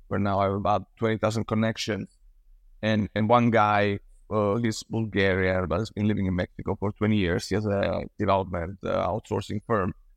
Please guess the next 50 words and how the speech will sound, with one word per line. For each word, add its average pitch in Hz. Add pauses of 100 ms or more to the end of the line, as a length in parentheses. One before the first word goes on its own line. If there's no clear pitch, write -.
(260)
He 107
said, 110
"Hey, -
cool, 113
you 117
know, 104
kind 95
of 87
cool 139
analysis. 101
Why 107
don't 107
we 107
build 101
something 98
better 117
together?" 90 (640)
I 113
said, 113
"Let's 117
call," 113
you 113
know, 110
I 107
used 120
to 120
live 110
in 107
Mexico 107
as -
well. 101
I 92
did 98
a 87
little 95
exchange -
program 110
there. 107 (480)
We 113
called, 120
we 101 (200)
really 117
hit 120
it 107
off, 107 (560)
and 98
we 104
kept -
building 107 (200)
everything, 104